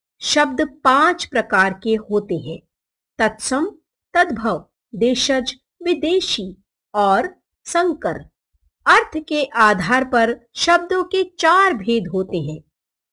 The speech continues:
एकार्थी, अनेकार्थी,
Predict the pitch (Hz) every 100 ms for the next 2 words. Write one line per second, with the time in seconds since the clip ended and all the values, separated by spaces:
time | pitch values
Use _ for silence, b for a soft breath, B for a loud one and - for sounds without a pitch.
0 | - 226 202 214 185 - - 285 427 -
1 | _ _ - 349 440 440 294 196 185 -
2 | 175